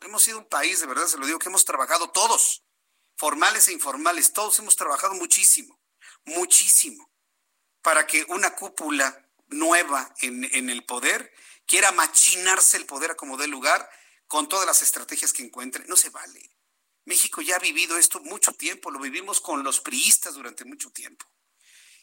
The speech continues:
Y ahora volverlo a vivir, pero ahora con otro nombre, con el, como el Movimiento de Regeneración Nacional, no puede ser. ¿Y sabe qué? Dentro de ese partido de Morena hay gente buena, hay gente que verdaderamente tiene un pensamiento de izquierda, un pensamiento de socialdemocracia.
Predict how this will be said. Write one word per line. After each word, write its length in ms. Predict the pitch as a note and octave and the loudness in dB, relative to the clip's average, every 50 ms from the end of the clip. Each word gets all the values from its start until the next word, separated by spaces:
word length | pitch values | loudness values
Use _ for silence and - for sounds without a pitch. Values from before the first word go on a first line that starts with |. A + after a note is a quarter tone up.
| _ | _
Y 160 | - - - D3 | -6 -2 2 4
ahora 300 | C#3 D3+ F3+ G#3 G3+ - | 4 4 4 2 0 0
volverlo 580 | D3 D3 C#3+ C#3 C3 C#3+ E3+ - - - - | 0 -2 -4 -2 0 0 0 0 2 2 2
a 40 | F3+ | 2
vivir, 360 | D3 D3 C3+ C#3+ E3+ E3+ - - | 0 -2 -4 -6 -6 -6 -6 -4
pero 140 | D3+ C#3+ | -2 0
ahora 180 | D3+ E3 F3 E3+ | 2 0 0 -2
con 160 | - C#3 C#3 | -2 -2 -2
otro 240 | E3 D#3+ - D#3+ D#3 | -2 0 0 -2 -2
nombre, 480 | D3+ D3+ C#3+ C3 A#2+ - A2+ A2 - - - - - - _ _ _ _ _ _ _ _ _ _ | 0 -2 -2 -4 -6 -10 -10 -10 -6 -2 -2 -2 -2 -4 _ _ _ _ _ _ _ _ _ _
con 220 | - - C3+ C3 C3 | -8 -8 -6 -4 -6
el, 80 | C3 | -6
como 240 | C3 - C3+ C3+ C3+ | -6 -6 -6 -4 -4
el 60 | C3 | -4
Movimiento 420 | B2+ C3 B2+ B2+ B2+ C#3 D#3 D#3 F3 | -4 -4 -6 -4 -2 -2 -2 -2 -2
de 60 | D#3 | -2
Regeneración 500 | C#3 C3+ - B2+ A#2 A#2 A2+ - C#3+ C#3 | -2 -2 -2 -2 -2 0 0 0 0 0
Nacional, 300 | C#3+ D3 - A#2+ C3 D3+ | 2 2 0 0 -2 -8
no 80 | D#3+ - | -8 -10
puede 180 | - C3+ C4 | -8 -2 2
ser. 420 | - - - C4+ C#4+ - - _ _ _ - - - - - - | 2 2 2 -2 -8 -14 -16 _ _ _ -20 -16 -14 -14 -10 0
¿Y 80 | - C#4 | 4 4
sabe 240 | - B3 - - - | 4 4 4 0 -2
qué? 160 | - C4 C#4 | -4 -4 -4
Dentro 260 | C4+ A#3+ - - F3+ | -4 -6 -4 -4 -2
de 100 | F3+ G#3+ | 2 2
ese 120 | - - | 2 2
partido 400 | - - F3+ D#3+ - - G3 G#3 | 2 -2 -4 -4 -4 -6 -6 -6
de 80 | G#3 F#3 | -6 -6
Morena 280 | F#3+ F#3 E3+ F#3+ A#3 A#3+ | -4 -4 -4 -4 -4 -4
hay 60 | G#3+ | -4
gente 280 | - B3 B3 - A#3 | -4 -6 -6 -8 -8
buena, 340 | F3 D#3 G3+ C4 C4 B3+ A3+ | -6 -6 -6 -6 -4 -6 -6
hay 100 | - - | -4 -4
gente 240 | - G#3 G3+ - - | -4 -4 -4 -6 -6
que 120 | - G3 | -6 -6
verdaderamente 720 | E3 D#3 C#3+ C3+ B2+ C#3+ F#3 G3+ G#3 F#3+ F#3+ G#3+ - - - | -4 -4 -6 -6 -4 -4 -4 -4 -4 -6 -8 -10 -12 -10 -8
tiene 180 | - F#3+ G3 | -8 -8 -8
un 80 | G#3+ - | -6 -6
pensamiento 500 | - F#3+ - - D3 C3+ D#4 - - - | -2 2 2 2 2 0 -6 -8 -8 -6
de 60 | - C#4 | -2 0
izquierda, 540 | - - - - - - F3+ F3+ - - - - - - - - | 0 0 0 0 -2 -2 -2 -4 -10 -10 -12 -14 -16 -16 -16 -14
un 100 | - - | -12 -6
pensamiento 560 | - - G#3+ G#3 - - C4+ C4+ A3+ D#4+ - G3+ | -2 0 4 4 4 4 2 -2 -6 -2 2 4
de 60 | - | 4
socialdemocracia. 1160 | - D#3 - - C3 A#2 A2+ A#2+ A2+ G#2+ G2+ _ - C3+ C3 D3+ E3+ F3+ - - C4+ - | 4 4 4 2 0 -2 -10 -12 -14 -16 -16 _ -4 -2 0 2 4 4 2 2 2 -4